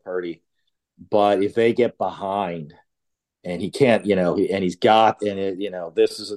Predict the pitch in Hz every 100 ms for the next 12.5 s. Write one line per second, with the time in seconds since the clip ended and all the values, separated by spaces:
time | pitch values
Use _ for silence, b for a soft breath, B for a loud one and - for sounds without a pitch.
0 | 90 92 87 113 - 95 123 117 104 120
1 | 117 113 101 110 104 92 92 98 101 98
2 | 87 85 92 98 90 _ _ _ _ -
3 | 95 95 90 90 95 98 95 95 104 92
4 | - 110 107 - 95 87 - _ _ _
5 | - 92 95 90 87 85 82 95 92 87
6 | - 95 - 113 101 - 92 - 98 90
7 | - 87 85 85 85 98 - - 98 92
8 | 90 87 - - - 98 90 85 87 82
9 | 90 85 80 82 87 95 90 85 73 _
10 | _ _ _ - 87 87 82 85 95 98
11 | 107 101 - 98 95 92 104 - - 92
12 | - 113 98 98